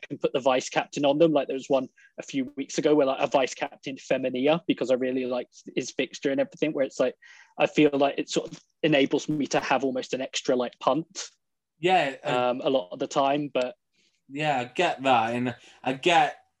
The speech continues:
Speaker 2: you know, it creates more p-, more points, and that's what people want to
Speaker 1: Yeah.
Speaker 2: see when they play.
Speaker 1: <laughs> Yeah.
Speaker 2: So I, I do totally understand it. I just think,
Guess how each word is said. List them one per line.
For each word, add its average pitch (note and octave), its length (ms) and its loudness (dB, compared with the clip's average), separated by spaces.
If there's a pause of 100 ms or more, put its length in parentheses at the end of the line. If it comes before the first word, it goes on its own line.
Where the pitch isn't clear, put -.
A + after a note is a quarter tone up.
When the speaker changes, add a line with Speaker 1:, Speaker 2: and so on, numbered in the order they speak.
(160)
Speaker 2:
you D#3 120 -2
know, C#3+ 100 2
it A#2+ 120 -6
creates D3+ 360 -4
more B2 220 2 (240)
p-, C3 140 -14 (140)
more C3 260 0
points, D#3 380 -2
and C3+ 120 0
that's C3 180 -2
what B2+ 160 -4
people C3 240 -6
want A#2+ 240 0
to D#3 100 -6
Speaker 1:
Yeah. C#3+ 100 4
Speaker 2:
see - 160 -12
when B2+ 120 -16
they B2+ 80 -8
play. D3+ 420 2
Speaker 1:
<laughs> - 80 -8
Yeah. F3+ 260 4 (800)
Speaker 2:
So D3+ 140 0 (140)
I, D3+ 260 2
I - 40 -2
do E3+ 200 4
totally D3+ 400 0
understand C#3+ 640 0
it. A2 300 -8 (440)
I B2 100 -2
just C#3 240 -2
think, C#3 480 -2